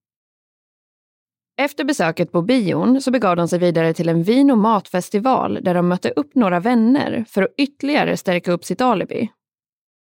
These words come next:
Strax innan midnatt var de sedan återigen tillbaka vid familjens bostad i Beverly Hills.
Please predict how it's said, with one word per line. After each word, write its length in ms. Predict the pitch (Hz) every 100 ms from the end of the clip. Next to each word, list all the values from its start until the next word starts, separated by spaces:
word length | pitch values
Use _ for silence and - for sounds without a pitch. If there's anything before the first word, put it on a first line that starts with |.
| _ _ _ _ _ _ _ _ _ _ -
Strax 360 | 202 247 -
innan 240 | 262 185 175
midnatt 580 | 190 180 226 185 208 208
var 160 | 185
de 120 | 220
sedan 220 | 220 175 170
återigen 640 | - 269 262 269 208 170 165
tillbaka 460 | 175 214 208 175
vid 140 | 170 180
familjens 460 | 175 170 165 165
bostad 460 | 190 175 - 214 175
i 60 |
Beverly 320 | 175 175 175 180
Hills. 540 | 226 - 214 -